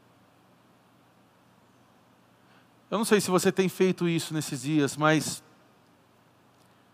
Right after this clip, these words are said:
para você não perder a sua sanidade mental,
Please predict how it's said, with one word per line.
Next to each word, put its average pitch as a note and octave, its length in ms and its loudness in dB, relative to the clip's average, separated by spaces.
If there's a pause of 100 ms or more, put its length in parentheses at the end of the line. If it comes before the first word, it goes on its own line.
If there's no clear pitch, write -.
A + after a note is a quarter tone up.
(1040)
para E3+ 120 4
você G3+ 240 4
não A3+ 100 4
perder F#3+ 400 6
a F#3+ 80 8
sua G3 220 -2
sanidade E3+ 600 6
mental, C#3 920 0